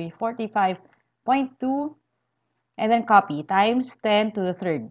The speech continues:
Okay? At dahil meron ka pang isang space dito, pwede mong i-move yung decimal place na isang pang beses at dagdagan ito. So, magiging four point fifty-two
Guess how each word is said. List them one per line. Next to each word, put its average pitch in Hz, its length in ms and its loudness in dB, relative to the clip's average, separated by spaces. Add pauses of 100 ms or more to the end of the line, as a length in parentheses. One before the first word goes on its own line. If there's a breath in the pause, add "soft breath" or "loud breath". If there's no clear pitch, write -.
(760)
Okay? 175 320 -4
At 220 140 -2
dahil 254 260 4
meron 262 320 4
ka 254 80 -2
pang 240 160 0
isang 233 240 0
space 226 320 -6
dito, 214 480 -2 (400 soft breath)
pwede 226 240 2
mong 214 400 0
i-move 214 400 -2
yung 190 240 -6
decimal 190 320 -4
place 175 240 -8
na 170 80 -10
isang 180 160 -10
pang 165 160 -6
beses 175 320 -8
at - 160 -10
dagdagan 160 480 -6
ito. 113 160 -10
So, 170 160 -12
magiging 180 480 -4
four 240 400 0 (400)
point 214 240 -4
fifty-two 208 560 -6